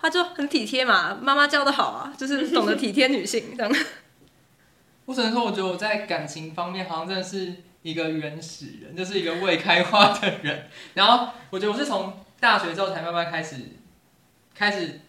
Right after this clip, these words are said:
Speaker 2: 理解这些东西。就我，我觉得我在，因为我高中都读男校，然后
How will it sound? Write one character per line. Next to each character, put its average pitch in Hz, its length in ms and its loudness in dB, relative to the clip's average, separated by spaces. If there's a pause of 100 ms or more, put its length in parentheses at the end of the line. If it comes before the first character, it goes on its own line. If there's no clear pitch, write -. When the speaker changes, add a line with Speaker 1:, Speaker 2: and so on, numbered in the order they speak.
Speaker 2:
理 160 220 -12
解 160 180 -4
这 143 80 -10
些 143 140 -6
东 131 220 -12
西。 - 160 -16 (240)
就 240 140 4
我， 214 240 2 (180)
我 190 80 -6
觉 190 80 -2
得 196 80 2
我 180 100 -2
在， 190 440 2 (400)
因 240 100 0
为 269 60 8
我 202 60 4
高 190 160 2
中 196 120 2
都 202 100 0
读 151 140 -8
男 143 220 -4
校， 156 360 -6
然 156 100 -4
后 190 280 0